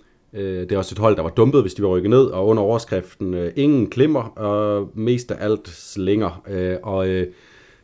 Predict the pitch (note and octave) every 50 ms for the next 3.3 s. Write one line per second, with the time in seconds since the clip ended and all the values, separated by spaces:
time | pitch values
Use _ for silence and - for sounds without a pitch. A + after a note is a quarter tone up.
0 | _ _ - F#2 F2 D#2+ - _ _ _ _ - - G2 F#2+ - - F#2+ F2+ -
1 | D#2+ E2+ E2+ - - G#2 F#2+ - - G2+ F#2 G2 G#2+ G#2+ - - A#2+ A2 - G#2
2 | - A2+ G2 G2+ - - G#2 F2+ E2+ G2 G2+ F#2+ F2+ F2 E2 E2 E2 B2+ B2+ G#2+
3 | - - A2 B2 A#2+ -